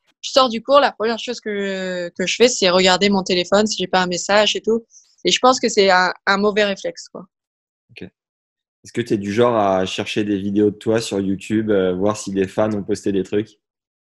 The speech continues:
Speaker 1: Ouais, je regarde tout. Franchement, je regarde tout, euh, et, euh, et ça me fait rire. Euh, ça, ça commence, il commence à avoir un peu, un peu de vidéos. Euh,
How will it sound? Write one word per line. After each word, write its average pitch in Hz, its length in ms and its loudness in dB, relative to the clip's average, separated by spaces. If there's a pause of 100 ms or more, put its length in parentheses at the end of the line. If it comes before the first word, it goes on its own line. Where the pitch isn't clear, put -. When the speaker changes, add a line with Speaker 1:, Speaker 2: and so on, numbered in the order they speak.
(880)
Speaker 1:
Ouais, 269 180 8
je 233 80 0
regarde 220 260 6
tout. 269 300 -4 (260)
Franchement, 240 380 2
je 214 100 -2
regarde 196 380 0
tout, 311 300 4
euh, 185 320 2 (880)
et, 190 300 2
euh, 180 560 2 (260)
et 202 220 4
ça 220 140 0
me 214 60 -4
fait 233 120 0
rire. 262 260 2 (160)
Euh, 185 320 0
ça, 190 200 -2
ça 208 180 0
commence, 233 340 -2
il 208 200 -4
commence 220 280 -2
à 202 60 2
avoir 202 160 2
un 202 80 -2
peu, 214 240 -2 (260)
un 214 140 -2
peu 240 120 -2
de 196 60 -6
vidéos. 233 640 2
Euh, 202 220 0